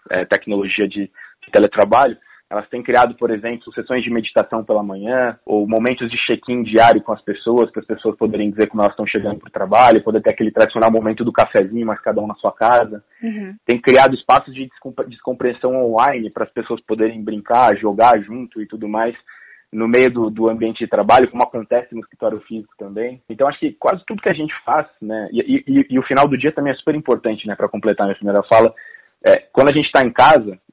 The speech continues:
Speaker 1: é, fica difícil de ter aquela, aquela mudança de ambiente que aponta pra gente que o dia acabou, né?
Speaker 2: Uhum.
Speaker 1: E eu tenho ouvido muito em muitas empresas, né, muitos empresários e colegas dizendo que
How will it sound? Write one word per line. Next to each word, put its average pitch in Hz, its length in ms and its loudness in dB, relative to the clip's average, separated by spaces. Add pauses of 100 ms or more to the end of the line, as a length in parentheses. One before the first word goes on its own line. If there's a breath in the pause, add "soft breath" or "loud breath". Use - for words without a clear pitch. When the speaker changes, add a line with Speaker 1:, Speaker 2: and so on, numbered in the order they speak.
(140)
Speaker 1:
é, 107 180 -6
fica 135 180 2
difícil 135 420 -8
de 131 120 -10
ter 139 100 2
aquela, 123 500 4
aquela 120 320 -2
mudança 123 420 -4
de 120 160 -2
ambiente 123 720 -8
que 123 140 2
aponta 127 420 -2
pra 117 180 4
gente 113 300 -6
que 135 80 -6
o 123 40 -2
dia 120 180 2
acabou, 120 420 2 (160)
né? 95 160 -14 (300 soft breath)
Speaker 2:
Uhum. 247 220 2
Speaker 1:
E - 20 2
eu 107 100 0
tenho 127 220 -2
ouvido 131 360 0
muito 151 280 -4
em 139 80 -2
muitas 139 400 -6
empresas, 123 440 0
né, 110 80 0
muitos 120 220 -6
empresários 113 640 4
e 110 60 -16
colegas 110 500 -2
dizendo 117 400 -10
que 123 240 -6